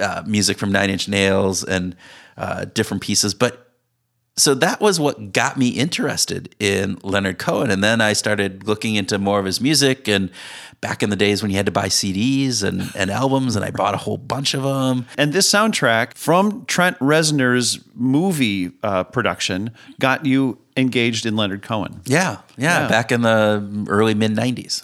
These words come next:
Speaker 2: See,
Speaker 1: So
Speaker 2: I think that that is so cool. Th-, that's a great way to learn about a, a,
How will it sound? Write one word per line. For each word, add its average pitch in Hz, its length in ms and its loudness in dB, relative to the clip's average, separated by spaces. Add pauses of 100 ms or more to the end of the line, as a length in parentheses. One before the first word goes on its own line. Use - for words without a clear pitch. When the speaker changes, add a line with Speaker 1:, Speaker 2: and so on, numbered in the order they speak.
Speaker 2:
See, 240 180 2
Speaker 1:
So - 20 0
Speaker 2:
I 220 140 2
think 233 180 -2
that 220 120 -2
that 202 120 4
is 196 140 2
so 196 180 2
cool. 135 500 0 (280)
Th-, 139 240 2
that's 185 180 4
a 170 80 2
great 151 400 2
way 123 220 2
to 135 100 -4
learn 139 300 2
about 107 460 2 (380)
a, - 60 -4 (140)
a, 131 120 0